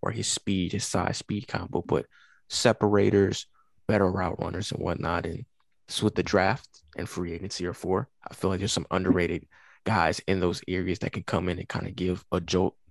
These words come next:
to Jacksonville's offensive skill positions. But, um, I still think Jacksonville's a good job. I, I, I know Urban Meyer, not good job, but a tantalizing job for a head coach to wanna consider.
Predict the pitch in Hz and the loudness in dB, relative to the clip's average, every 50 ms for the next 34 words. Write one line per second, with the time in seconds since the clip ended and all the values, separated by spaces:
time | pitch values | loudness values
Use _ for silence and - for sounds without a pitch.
0 | - - 101 110 113 90 101 - - 92 92 90 92 - - 87 - - - - | -6 -4 0 2 2 2 2 0 -4 -4 -4 -4 -2 -2 -2 -2 -2 -2 -4 -6
1 | - - - - 87 82 - 82 - 87 85 - - - - - - 82 78 73 | -4 -6 -4 -2 -2 0 0 -2 -2 -2 -4 -4 -6 -8 -12 -8 -6 -4 -4 -4
2 | - - _ - - - - - - - - - _ - - - 85 82 76 62 | -6 -10 _ -20 -20 -20 -20 -20 -20 -20 -20 -20 _ -8 -2 0 0 0 0 -2
3 | - - - _ _ _ _ _ _ _ _ _ _ _ _ _ - - 117 - | -4 -8 -14 _ _ _ _ _ _ _ _ _ _ _ _ _ -2 -2 -2 4
4 | - 156 147 - 127 123 117 120 110 113 - - 107 107 101 95 - 98 98 98 | 6 6 6 8 6 6 6 6 6 6 4 4 2 2 2 2 0 2 2 2
5 | 92 90 - - - - - - - 78 - - 95 98 98 101 101 101 98 - | 0 0 -2 -4 -6 -8 -4 -2 -2 0 0 0 0 2 4 4 6 6 4 2
6 | - _ _ _ _ _ - 117 113 107 98 92 95 98 98 95 95 95 - - | -2 _ _ _ _ _ 2 2 4 4 2 0 0 0 0 0 0 -2 -4 -6
7 | _ - 135 110 98 - _ _ - 85 85 - - 62 57 - - - 87 - | _ -4 -4 -4 -4 -8 _ _ -6 -6 -4 -4 -4 -4 -4 -2 -2 0 0 0
8 | - - 87 85 - - _ _ _ - - 139 135 135 - 123 107 107 107 101 | 0 0 0 0 0 -4 _ _ _ -2 2 4 4 4 4 4 4 4 4 4
9 | 101 101 92 - 92 82 85 82 - - - 101 85 65 87 95 117 - - - | 2 0 -2 -2 -2 -2 -2 -2 -4 -4 -2 0 0 0 0 -2 -2 -4 -6 -6
10 | - - 87 - - - 92 90 87 92 - - - - 87 85 - - | -6 -6 -6 -6 -6 -6 -6 -6 -8 -8 -10 -10 -8 -8 -6 -6 -8 -10